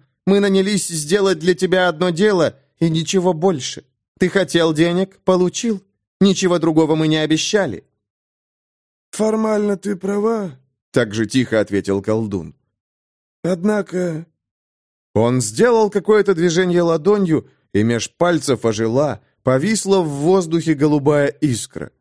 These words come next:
Speaker 1: Чара молча смотрела на нее. Колдун поднял руку в сторону Чары. Шаван и Гант Ибирая отшатнулись от женщины. Вокруг нее возникла жутковатая пустота, но сама Чара не двинулась с места.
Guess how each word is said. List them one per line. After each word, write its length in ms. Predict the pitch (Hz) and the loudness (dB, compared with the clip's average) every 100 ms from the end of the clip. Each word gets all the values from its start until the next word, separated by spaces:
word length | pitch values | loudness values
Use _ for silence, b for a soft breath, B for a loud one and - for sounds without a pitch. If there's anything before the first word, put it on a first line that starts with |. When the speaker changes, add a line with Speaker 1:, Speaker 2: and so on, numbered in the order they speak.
| _ _ _ _ _ | _ _ _ _ _
Speaker 1:
Чара 420 | - 120 113 110 | -4 -2 0 0
молча 480 | 104 107 131 127 120 | 0 0 0 0 -4
смотрела 560 | - 117 104 165 131 87 | -2 -4 -2 -2 -2 -4
на 60 | |
нее. 360 | 80 80 80 82 _ _ _ | -8 -10 -12 -14 _ _ _
Колдун 480 | - 139 160 233 214 | -2 0 2 2 2
поднял 420 | 214 208 202 196 | 2 2 2 0
руку 240 | 220 196 202 | -2 -2 -4
в 100 | 143 | -2
сторону 420 | - 175 165 160 | 0 0 2 0
Чары. 480 | 156 151 156 117 - _ _ _ | 0 0 0 -6 -12 _ _ _
Шаван 520 | - 120 101 104 101 | -2 0 2 0 0
и 60 | 95 | -2
Гант 320 | 95 101 95 | -2 -2 -2
Ибирая 580 | 90 98 107 110 107 101 | -2 0 0 0 0 -2
отшатнулись 680 | 98 117 107 127 139 123 110 | -2 -4 -4 -2 0 0 -2
от 120 | 98 | -4
женщины. 640 | 110 143 110 - 85 80 b b b | -2 -2 -2 -8 -10 -10 b b b
Вокруг 420 | 127 139 208 185 | 0 2 -2 0
нее 280 | 202 208 208 | 0 2 2
возникла 640 | 196 156 196 190 180 175 | 0 0 -2 0 0 0
жутковатая 680 | 143 156 - 143 151 151 143 | 0 0 0 0 0 0 -2
пустота, 720 | 131 143 - 147 131 160 98 _ _ _ _ _ | -2 -6 -2 -2 0 -2 -2 _ _ _ _ _
но 240 | 92 95 | -4 -2
сама 360 | 90 87 90 87 | -2 -4 -4 -4
Чара 300 | 98 90 101 | -4 -2 -2
не 160 | 104 101 | -4 -4
двинулась 520 | 98 95 95 98 - | -4 -2 -2 -2 -4
с 140 | - | -6
места. 500 | 120 131 - - - | -2 -2 -4 -12 -20